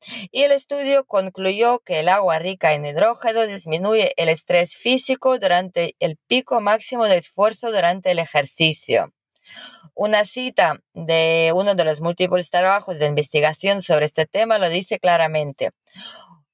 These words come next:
Lo voy a citar. "Una adecuada hidratación con agua rica en hidrógeno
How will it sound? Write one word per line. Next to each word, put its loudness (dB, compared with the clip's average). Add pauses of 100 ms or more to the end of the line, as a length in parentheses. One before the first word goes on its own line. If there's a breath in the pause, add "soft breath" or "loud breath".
Lo 0
voy 4
a -6
citar. -2 (420 loud breath)
"Una 2
adecuada 2
hidratación 0
con -2
agua 2
rica 0
en -6
hidrógeno 0